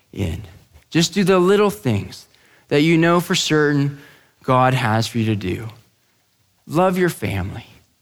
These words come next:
right? Be good to your spouse. Be good to your kids, your parents, in the morning and in the evening, right? Care for your neighbors. Look out for them. You know, love the people in your small group.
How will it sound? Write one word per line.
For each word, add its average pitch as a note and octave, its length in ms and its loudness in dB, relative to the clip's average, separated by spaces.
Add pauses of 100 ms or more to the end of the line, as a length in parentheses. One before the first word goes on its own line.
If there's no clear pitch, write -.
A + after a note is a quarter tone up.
right? D#3 380 -6 (840)
Be D#3+ 80 -8
good E3+ 300 0
to D#3 100 -4
your C3+ 140 2
spouse. G2+ 480 -4
Be - 100 -8
good D#3+ 300 0
to D#3 100 -2
your C#3 140 2
kids, G#2 500 -6
your C3 100 -2
parents, A2 640 -6 (220)
in B2 120 -2
the A#2+ 60 0
morning F3 540 0
and D3 220 -2
in B2+ 80 0
the A#2 100 -2
evening, G2+ 400 -8 (840)
right? D#3 360 -2 (680)
Care F#3+ 280 0
for F#3+ 140 -2
your D3 160 2
neighbors. G#2 520 -4
Look D3 160 -4
out E3+ 240 -2
for - 160 -8
them. - 340 -6 (1000)
You C3+ 80 -6
know, B2+ 80 -2
love E3 300 0
the F#3+ 80 0
people E3+ 360 -6
in D#3+ 100 0
your D#3 100 -2
small D3+ 380 -4
group. A2 280 -10